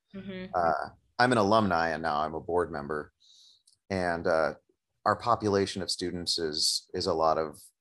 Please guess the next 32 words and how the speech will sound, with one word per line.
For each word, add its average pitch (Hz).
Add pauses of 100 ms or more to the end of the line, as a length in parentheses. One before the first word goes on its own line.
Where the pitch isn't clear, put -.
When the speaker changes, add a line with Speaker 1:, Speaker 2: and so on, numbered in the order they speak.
(160)
Speaker 2:
queer 92
or, 73
uh, 62 (680)
non-binary 82 (140)
students, - (300)
a 98
lot 95
of 85
trans 82
students. 82
And 87
that, 87
that's 98
been, 82 (680)
it's -
been 131
a 113
lot 104
of 92
trans 90
students 85
since 80
I 80
was 78
in 80
my 76
teens 71
as 71
a -
student -
there. 62 (360)
Speaker 1:
Okay. 202